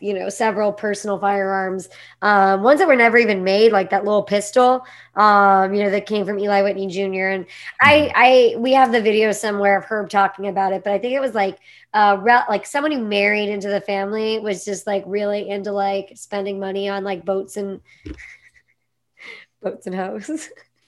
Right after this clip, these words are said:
Speaker 2: Nice.
Speaker 1: But it's true. And so, like, he ended up selling the collection to Pugsley, and it ended up being, uh, <laughs>
Speaker 2: And
Speaker 1: the Winchester collection.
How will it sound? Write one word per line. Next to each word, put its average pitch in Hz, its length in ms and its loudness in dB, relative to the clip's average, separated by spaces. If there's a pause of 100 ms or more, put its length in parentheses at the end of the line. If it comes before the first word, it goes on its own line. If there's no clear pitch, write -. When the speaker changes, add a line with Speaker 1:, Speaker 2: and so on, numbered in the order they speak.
(2000)
Speaker 2:
Nice. 95 460 -12
Speaker 1:
But - 260 0
it's 359 200 4
true. 415 680 6
And 311 160 6
so, 311 100 0
like, 294 140 6
he 277 120 -2
ended 262 220 4
up 208 60 -4
selling 220 300 2
the 208 80 -2
collection 214 480 0
to 196 80 -4
Pugsley, 190 400 0
and 180 80 -6
it 196 60 -6
ended 196 520 -2
up 185 180 -2
being, 180 360 -6 (320)
uh, 214 160 2 (260)
<laughs> - 220 0
Speaker 2:
And - 300 0 (260)
Speaker 1:
the 339 240 -2
Winchester 302 500 -4
collection. - 840 -6